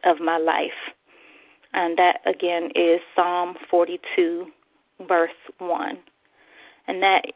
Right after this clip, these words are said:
um, was the N I V, um, New International Version, New International Version that I just read. All right. So as we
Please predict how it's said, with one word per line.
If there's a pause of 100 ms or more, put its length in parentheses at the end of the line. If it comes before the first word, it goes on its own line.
um, (260)
was (100)
the (280)
N
I
V, (420)
um, (180)
New
International
Version, (640)
New
International
Version (560)
that
I
just
read. (1160)
All
right. (580)
So
as
we